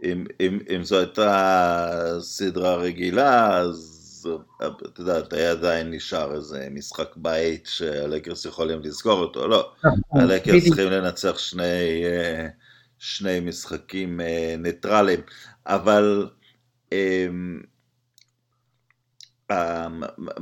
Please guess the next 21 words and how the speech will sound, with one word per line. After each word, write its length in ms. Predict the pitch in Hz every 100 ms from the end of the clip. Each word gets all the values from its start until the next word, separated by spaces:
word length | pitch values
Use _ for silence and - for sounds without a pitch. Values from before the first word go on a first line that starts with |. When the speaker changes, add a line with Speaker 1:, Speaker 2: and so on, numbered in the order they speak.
| 104 - 101 - 98 -
Speaker 1:
עכשיו 520 | 101 - 104 - 175 185
משהו 340 | 175 175 175
משתנה, 720 | 156 135 - 120 113 113 98
את 100 | 95
יודעת, 360 | 110 104 98 123
יש 320 | 143 143 151
את 200 | 143 -
ה-, 500 | 110 107 101 95 98 -
תהיה 240 | 156 165
אלופה, 520 | 180 156 - 110 90 87 95
והאלופה 500 | 95 98 104 104 120
היא... 680 | 120 123 120 113 110 107 101 92 _ _ _ _ _ _
היא 440 | - 76 60 87 131
לרוב 300 | 165 190 180
הקבוצה 440 | - 135 - 143
הכי 180 | 117 120
טובה, 380 | 107 104 139 147
לפעמים 460 | 120 - 110 120
יש 240 | 120 113 -
בזה 340 | 107 107 107
נסיבות, 640 | 101 - 98 98 135 151